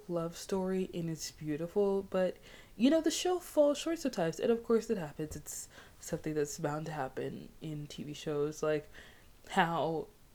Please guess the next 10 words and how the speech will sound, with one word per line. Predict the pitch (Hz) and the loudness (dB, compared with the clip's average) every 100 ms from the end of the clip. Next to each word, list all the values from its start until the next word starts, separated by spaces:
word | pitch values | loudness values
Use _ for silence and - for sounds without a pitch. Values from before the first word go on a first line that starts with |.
| 165 | -2
Daphne | 151 143 - 196 202 202 - | 0 2 2 2 2 0 -2
and | - 196 | -4 -2
Anthony | 180 226 254 233 226 | 0 2 4 4 4
don't | 151 160 | 4 2
know | 185 | 2
how | 202 | 4
to | 220 | 4
light | 226 226 | 4 0
a | |
stove, | - 269 285 160 151 | 2 2 2 0 -6